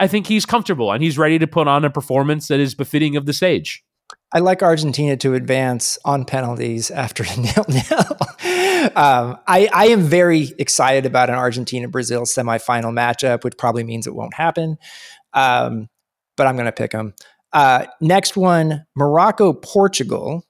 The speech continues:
Speaker 2: Intriguing matchup here, and the chance for the first African team in history to get to the semifinals of the World Cup. I think Morocco's got a shot. I really do.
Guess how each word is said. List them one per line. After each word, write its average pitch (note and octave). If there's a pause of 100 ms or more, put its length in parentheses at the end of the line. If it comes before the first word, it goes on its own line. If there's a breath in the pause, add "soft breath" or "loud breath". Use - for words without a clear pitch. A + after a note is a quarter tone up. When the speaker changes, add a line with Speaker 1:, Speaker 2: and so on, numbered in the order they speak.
(180)
Speaker 2:
Intriguing G#3
matchup A#2+
here, B2+ (180)
and E3+
the E3
chance D#3
for D3+ (460)
the D#3
first A3+
African F3+
team E3
in C3
history B2
to C3+
get C#3
to C#3
the C3
semifinals A#2+ (580)
of C3+
the C#3
World A3
Cup. - (1080)
I G#3+
think F4+
Morocco's D#3+
got B2+
a -
shot. - (360)
I C#3
really D3+
do. F2+